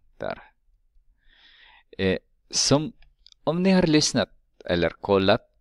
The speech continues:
eh, med, med mina genomgångar och om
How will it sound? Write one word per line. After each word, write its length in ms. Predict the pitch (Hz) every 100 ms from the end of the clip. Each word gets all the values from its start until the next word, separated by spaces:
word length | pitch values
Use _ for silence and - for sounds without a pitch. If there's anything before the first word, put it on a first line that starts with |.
| _ _ _ 98
eh, 320 | 95 90 90
med, 300 | 87 90 -
med 200 | 90 90
mina 200 | 87 82
genomgångar 800 | 82 85 85 80 78 78 87 120 127 - _ _ _
och 440 | - 78 _ - 69 -
om 400 | 90 85 71